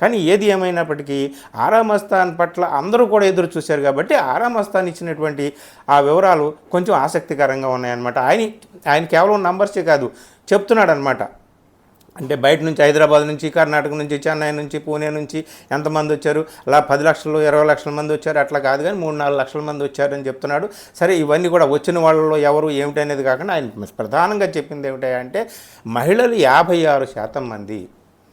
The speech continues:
వైసీపీకి అనుకూలంగా ఓటు చేశారు. అంటే నేను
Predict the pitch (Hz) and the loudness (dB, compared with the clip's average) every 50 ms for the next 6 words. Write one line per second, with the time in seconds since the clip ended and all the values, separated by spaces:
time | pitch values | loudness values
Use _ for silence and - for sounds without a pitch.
0 | _ _ _ _ _ _ _ _ _ _ _ _ _ - - 139 208 208 214 190 | _ _ _ _ _ _ _ _ _ _ _ _ _ 0 2 4 4 4 4 0
1 | 143 143 123 113 101 123 175 196 214 214 185 160 139 135 120 117 110 113 117 113 | 0 -2 -4 -6 -4 -4 -4 0 2 2 2 2 0 -2 -2 -2 -2 -2 -4 -6
2 | 113 - 104 - - 101 92 95 104 95 90 - _ _ _ _ _ _ _ _ | -8 -12 -14 -14 -14 -16 -14 -14 -14 -14 -16 -18 _ _ _ _ _ _ _ _
3 | _ _ - 123 151 151 170 185 - - - - - - 139 143 151 139 143 180 | _ _ -12 -10 -6 0 0 0 0 0 -6 -14 -12 -6 -4 -2 -2 -2 -2 -4